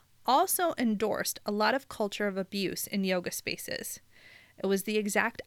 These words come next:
opposite of accessible or inclusive in every single way, except possibly monetarily. We had almost exclusively white,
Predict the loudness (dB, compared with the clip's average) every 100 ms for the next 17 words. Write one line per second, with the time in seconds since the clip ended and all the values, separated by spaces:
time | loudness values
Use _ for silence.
0 | 0 0 0 -4 -6 -6 -4 -4 0 -2
1 | -2 -4 -4 -4 -4 0 2 2 0 -6
2 | -6 -6 -4 -2 -2 2 0 2 -2 -2
3 | 0 2 2 2 2 -2 -8 -20 -20 -6
4 | -6 0 0 0 -8 -12 0 2 2 2
5 | 0 2 2 2 0 -2 -6 -6 -8 -10
6 | -12 _ _ _ _ -20 -20 -20 -20 -12
7 | -2 0 2 2 2 -2 -2 0 2 0
8 | -2 -4 -4 -2 -2 -4 -4 -2 2 2
9 | 2 -2